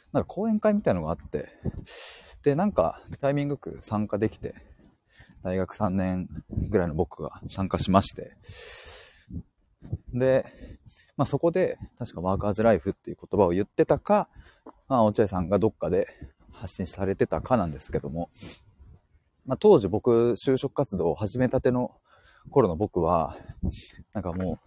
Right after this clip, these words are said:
う、とりあえず金融大手に行くんだみたいな、なんかそういう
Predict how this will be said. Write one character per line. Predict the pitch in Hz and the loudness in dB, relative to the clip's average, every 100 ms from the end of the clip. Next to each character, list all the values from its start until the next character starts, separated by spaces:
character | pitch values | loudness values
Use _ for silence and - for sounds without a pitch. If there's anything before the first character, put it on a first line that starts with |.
| - | -14
う、 | |
と | - | -2
り | 143 | 0
あ | |
え | |
ず | 123 | 0
金 | - 156 151 | 0 2 4
融 | 139 131 - | 4 2 2
大 | 147 147 | 0 -2
手 | - 82 | -2 -6
に | 87 | -4
行 | 85 | -2
く | 123 | -2
ん | |
だ | 90 78 | -2 -4
み | 80 | -8
た | 76 | -10
い | 76 | -12
な、 | - - - - - - - - _ | -18 -20 -20 -16 -16 -20 -20 -20 _
な | - | -6
ん | 104 | -6
か | |
そ | 92 117 | 0 4
う | 117 | 6
い | 117 | 6
う | 104 | 4